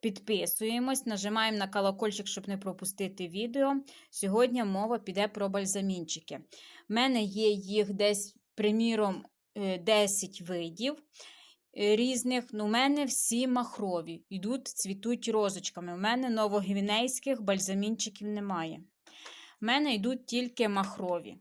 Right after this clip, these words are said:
Е, вони дуже класно цвітуть в кашпо на вулиці.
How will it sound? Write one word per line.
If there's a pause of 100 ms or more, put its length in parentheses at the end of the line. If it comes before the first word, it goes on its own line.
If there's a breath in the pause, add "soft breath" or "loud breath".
(720 loud breath)
Е,
вони
дуже
класно
цвітуть
в
кашпо (120)
на
вулиці.